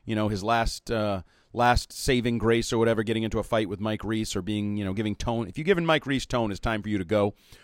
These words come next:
Um, but I, I just wish they had done something. It felt, you know, people criticized Chaim Bloom and the Red Sox for being half in, half out at the trade deadline.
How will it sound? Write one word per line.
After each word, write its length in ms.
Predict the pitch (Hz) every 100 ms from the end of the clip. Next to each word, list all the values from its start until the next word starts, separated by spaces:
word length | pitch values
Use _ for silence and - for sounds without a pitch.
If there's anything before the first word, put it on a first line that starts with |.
| -
Um, 480 | - 123 113 101 85 - _ _ _ - -
but 120 | - 147
I, 120 | - -
I 100 | 180
just 200 | 262 -
wish 200 | 185 -
they 120 | 139
had 100 | 113
done 180 | 113 104
something. 480 | - 117 120 131
It 120 | 117 -
felt, 300 | 143 131 - - -
you 80 | 135
know, 80 |
people 200 | 120 175
criticized 600 | 170 151 131 127 117 98 -
Chaim 220 | 101 120 104
Bloom 200 | 113 104
and 80 |
the 60 | 90
Red 180 | 113 98
Sox 320 | 90 78 -
for 160 | - 87
being 420 | 104 101 92 87 _ -
half 300 | 120 110 123
in, 140 | 110
half 320 | 101 107 -
out 200 | 131 110
at 100 | 98
the 60 | 92
trade 260 | - 247
deadline. 500 | 135 104 101 98 95